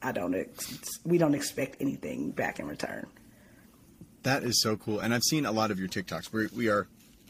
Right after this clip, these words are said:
Speaker 2: friends outside of this, and so I, we, uh, I've been able to see a lot of that. But where can people find some of those videos that, and find you and your music as well, uh, on social and online?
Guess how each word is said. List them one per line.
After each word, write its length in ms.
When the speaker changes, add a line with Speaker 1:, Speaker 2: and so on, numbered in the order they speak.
Speaker 2:
friends 320
outside 340
of 60
this, 220
and 100
so 140
I, 100
we, 220
uh, 260
I've 200
been 140
able 180
to 80
see 180
a 60
lot 200
of 60
that. 140
But 200
where 120
can 180
people 280
find 320
some 140
of 60
those 160
videos 340
that, 180
and 140
find 240
you 300
and 280
your 100
music 420
as 160
well, 380
uh, 280
on 200
social 420
and 80
online? 460